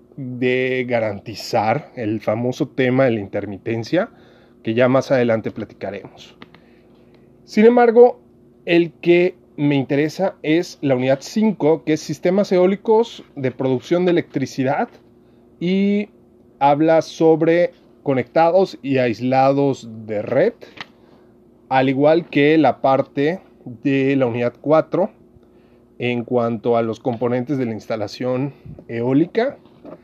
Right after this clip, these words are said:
en la cual, de la cual, perdón, me gustaría obtener, eh, algunos ejercicios que podamos ir aplicando en el proyecto de manufactura de aerogeneradores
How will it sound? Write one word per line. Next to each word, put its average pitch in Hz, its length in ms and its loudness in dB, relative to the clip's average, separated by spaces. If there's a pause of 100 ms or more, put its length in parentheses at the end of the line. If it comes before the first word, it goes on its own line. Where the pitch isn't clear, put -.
(340)
en 123 140 -2
la 120 140 -2
cual, 135 720 0
de 135 80 -2
la 127 120 0
cual, 165 300 0
perdón, 131 420 -2 (280)
me 120 160 -2
gustaría 127 340 -2
obtener, 160 640 0 (720)
eh, 117 680 -2 (480)
algunos 135 440 -2
ejercicios 147 720 -4
que 147 100 0
podamos 127 460 -4
ir 131 240 0
aplicando 127 760 -4 (600)
en 113 180 -6
el 113 140 -2
proyecto 120 540 -2
de 123 60 2
manufactura 127 1000 -2
de 120 100 -2
aerogeneradores 110 1000 -4